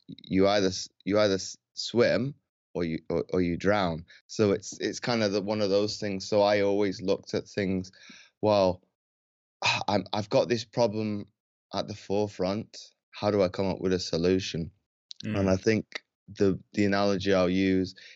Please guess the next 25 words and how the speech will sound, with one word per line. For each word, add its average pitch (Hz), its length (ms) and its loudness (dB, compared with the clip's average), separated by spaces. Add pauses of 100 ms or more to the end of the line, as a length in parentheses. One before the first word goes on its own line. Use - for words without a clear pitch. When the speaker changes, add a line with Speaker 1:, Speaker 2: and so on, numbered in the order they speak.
(180)
Speaker 1:
is 95 140 0
back 95 360 0
in 92 80 0
elementary 87 580 -2
school 90 540 2 (360)
of 90 280 2
being 95 180 2
on 90 100 2
the 87 60 -2
playground 92 560 2
and 85 140 -6
being 92 180 0
on 90 60 0
the 87 120 -4
periphery. 98 600 2 (400)
And 87 220 0
my 101 140 2
mom 101 220 4
was 95 140 2
al-, 98 240 4 (100)
always 98 360 2
said 95 220 2
to 92 120 -4
me, 87 440 0 (280)
uh, 80 360 -10